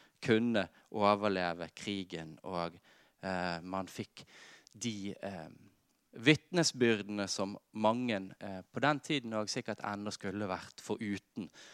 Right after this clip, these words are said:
når det gjelder kapittelet om Hamsun og nazismen.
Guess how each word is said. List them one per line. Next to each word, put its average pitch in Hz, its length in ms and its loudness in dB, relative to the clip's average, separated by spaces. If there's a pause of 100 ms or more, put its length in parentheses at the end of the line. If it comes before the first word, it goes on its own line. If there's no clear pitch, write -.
(180)
når 101 180 -4
det 101 100 -6
gjelder 98 380 0
kapittelet 87 720 -8
om 92 140 -12
Hamsun 87 720 -8
og 90 240 -10
nazismen. - 480 -6